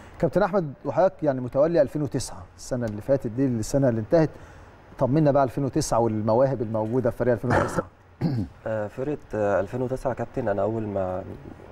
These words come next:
Speaker 2: كنت، اول ما ر-، دخلت النادي وكده واشتغلت مع الاولاد، آه، كان الكابتن حسين طبعًا كان هو اللي ماسكهم في، في بدايه الموسم.
Speaker 1: اه.
Speaker 2: فحد، آه، كابتن علي الطويل مسك الفرقه بعد كابتن حسين.
Speaker 1: مم.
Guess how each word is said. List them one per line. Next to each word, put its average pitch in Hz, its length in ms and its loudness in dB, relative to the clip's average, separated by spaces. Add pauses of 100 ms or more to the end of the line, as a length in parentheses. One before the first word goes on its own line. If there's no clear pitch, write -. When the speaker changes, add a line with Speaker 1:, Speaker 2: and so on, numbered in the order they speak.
(140)
Speaker 2:
كنت، 113 240 -4
اول 113 220 2
ما 101 180 2
ر-، 104 180 0 (240)
دخلت 110 300 -2
النادي 113 280 0
وكده 113 320 -2
واشتغلت 104 520 -4
مع 101 160 0
الاولاد، 98 380 -2 (340)
آه، 90 500 -8 (440)
كان 107 80 -4
الكابتن 107 280 -4
حسين 120 240 -4
طبعًا 120 200 2
كان 107 180 -4
هو 110 80 2
اللي 107 100 -2
ماسكهم 104 340 -6
في، 92 460 -6
في 101 100 -6
بدايه 107 240 0
الموسم. 120 400 -4 (120)
Speaker 1:
اه. 139 160 6 (560)
Speaker 2:
فحد، 104 920 0 (180)
آه، 98 200 2
كابتن 107 340 -2
علي 110 140 4
الطويل 104 720 0
مسك - 240 -4
الفرقه 104 320 2
بعد 104 240 0
كابتن 107 280 -6
حسين. 117 360 -4 (240)
Speaker 1:
مم. 143 80 0